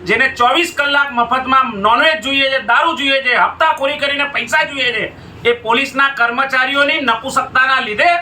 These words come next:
આજે ગુજરાતની અને અમદાવાદની law and ઓર્ડરની આ સ્થિતિ થઈ છે. અને એના માટે કોઈ જવાબદાર હોય તો એ ભાજપની સરકાર છે અને ભાજપના ગૃહમંત્રી છે.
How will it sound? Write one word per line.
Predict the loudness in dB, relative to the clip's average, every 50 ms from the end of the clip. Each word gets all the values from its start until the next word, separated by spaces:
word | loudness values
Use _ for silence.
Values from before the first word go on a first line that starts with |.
| -4 -10 -16 -10 -4 -2
આજે | -2 -2 -2 -2
ગુજરાતની | -4 -4 -2 0 2 2 2 0 -2 -2 -2 0
અને | 0 0 0
અમદાવાદની | 0 0 0 0 2 2 2 2 2 0 0
law | 0 2 4 4 2 2
and | 0 0 0
ઓર્ડરની | 2 2 2 2 2 2
આ | 0 0
સ્થિતિ | 0 -2 -6 -8 -4 -2 -2 0
થઈ | 0 0 0
છે. | -2 -4 -6 -8 -12 -14 -14 -14 -8 -4 -2
અને | 0 0
એના | 2 2 2 2
માટે | 2 2 2 2 0
કોઈ | 0 2 0 0
જવાબદાર | 2 2 4 4 4 4 2 2 2 2 4
હોય | 4 4 4 2 2 -2 -8 -18 -18 -8 -2
તો | -2
એ | 0
ભાજપની | 2 2 2 0 2 0 -2 -2 -4 -4 -2
સરકાર | 0 0 0 0 2 0 0 0 2 0
છે |
અને | 0 0 0 0 0 2
ભાજપના | 2 2 2 2 -2 -2 0 0 0 0
ગૃહમંત્રી | 0 0 0 2 2 2 0 0 0 -2 -2 -2
છે. | -6 -8